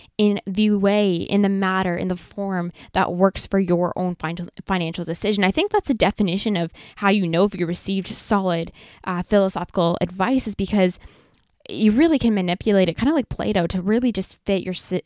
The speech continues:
your scenario and situation, and make sure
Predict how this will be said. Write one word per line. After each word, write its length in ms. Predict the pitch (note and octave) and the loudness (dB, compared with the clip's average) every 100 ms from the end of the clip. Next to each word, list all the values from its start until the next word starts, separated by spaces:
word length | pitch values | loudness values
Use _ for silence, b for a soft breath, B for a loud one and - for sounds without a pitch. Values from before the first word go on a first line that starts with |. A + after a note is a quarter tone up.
| - - | -10 -8
your 360 | F#3+ F#3 F3 | -2 2 2
scenario 720 | F3 - F#3 F3 F#3 F3 E3+ F#3 B B | 0 -2 0 2 2 0 -2 -6 B B
and 100 | - | -4
situation, 500 | F#3+ F#3 F3 G#3 G3+ | -2 -2 0 -2 -2
and 220 | G3 F#3+ F#3+ | -2 0 2
make 180 | G#3 | 0
sure 480 | - - F3+ E3+ E3+ | 0 0 2 2 0